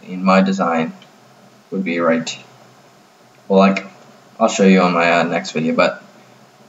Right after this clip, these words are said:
um, those are just the two outputs, so that's on, that's on, and now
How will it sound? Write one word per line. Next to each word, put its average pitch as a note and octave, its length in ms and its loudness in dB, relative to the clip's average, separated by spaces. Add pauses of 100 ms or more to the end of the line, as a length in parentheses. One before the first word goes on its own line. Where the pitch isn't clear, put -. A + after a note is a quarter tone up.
(420)
um, G2+ 560 4
those G#2+ 140 0
are A2 60 4
just G2+ 200 0
the A2 80 0
two - 160 -2
outputs, G#2 400 4
so F#2+ 540 4 (320)
that's G2 220 0
on, G2 480 4 (380)
that's G2 300 2
on, G2 320 6 (1160)
and G2 100 2
now F#2 460 4